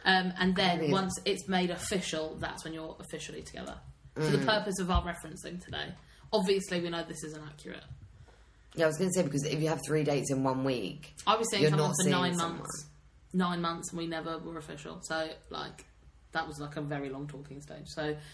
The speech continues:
Speaker 1: and we
Speaker 2: See, you've
Speaker 1: actually,
Speaker 2: just
Speaker 1: we
Speaker 2: fucked
Speaker 1: never
Speaker 2: it
Speaker 1: even
Speaker 2: up.
Speaker 1: gone any dates.
Speaker 2: 'Cause you've just
Speaker 1: Yeah,
Speaker 2: said
Speaker 1: but
Speaker 2: I
Speaker 1: I'm
Speaker 2: was
Speaker 1: just doing it
Speaker 2: seeing
Speaker 1: for the purpose of this.
Speaker 2: Okay.
Speaker 1: So that people can say, "Right, that's," they're, they're talking about the talking stage, talk about seeing each other
Speaker 2: Okay,
Speaker 1: stage.
Speaker 2: I'm nitpicking then.
Speaker 1: You are.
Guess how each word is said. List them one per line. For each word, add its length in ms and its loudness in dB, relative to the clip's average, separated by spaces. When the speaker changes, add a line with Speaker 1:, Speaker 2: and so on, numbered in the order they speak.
Speaker 1:
and 120 -8
we 100 -2
Speaker 2:
See, 100 4
you've 280 2
Speaker 1:
actually, 160 -2
Speaker 2:
just 80 2
Speaker 1:
we 40 4
Speaker 2:
fucked 220 2
Speaker 1:
never 120 4
Speaker 2:
it 100 4
Speaker 1:
even 40 2
Speaker 2:
up. 40 2
Speaker 1:
gone 40 -6
any 160 -8
dates. 400 -10
Speaker 2:
'Cause 160 -6
you've 180 2
just 160 -2
Speaker 1:
Yeah, 100 8
Speaker 2:
said 40 4
Speaker 1:
but 80 6
Speaker 2:
I 40 2
Speaker 1:
I'm 80 4
Speaker 2:
was 40 0
Speaker 1:
just 140 2
doing 100 6
it 40 0
Speaker 2:
seeing 100 -2
Speaker 1:
for 60 -2
the 80 2
purpose 360 -2
of 80 -8
this. 400 -8
Speaker 2:
Okay. 120 -14
Speaker 1:
So 200 0
that 120 0
people 280 -4
can 200 -8
say, 240 -4
"Right, 400 -4
that's," 260 -4
they're, 420 0
they're 140 0
talking 340 -2
about 140 -6
the 80 -8
talking 400 -6
stage, 260 -8
talk 160 -4
about 240 -10
seeing 200 -8
each 180 -12
other 160 -12
Speaker 2:
Okay, 140 4
Speaker 1:
stage. 200 -2
Speaker 2:
I'm 160 -4
nitpicking 480 -8
then. 200 -6
Speaker 1:
You 140 -4
are. 120 -6